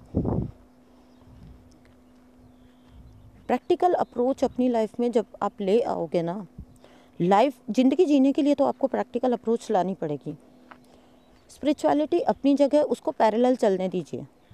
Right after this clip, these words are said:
आपका awakening हुआ, मैंने कहा ना कि लोगों की awakening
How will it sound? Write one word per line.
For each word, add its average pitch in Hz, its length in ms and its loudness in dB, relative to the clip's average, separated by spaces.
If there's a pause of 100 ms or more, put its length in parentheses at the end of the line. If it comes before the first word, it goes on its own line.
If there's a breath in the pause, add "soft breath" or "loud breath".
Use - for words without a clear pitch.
(560 soft breath)
आपका - 340 0
awakening 240 580 2
हुआ, 170 280 0
मैंने 208 240 -2
कहा 254 240 -2
ना 262 160 2
कि 254 180 0
लोगों 233 380 0
की - 100 0
awakening 240 520 2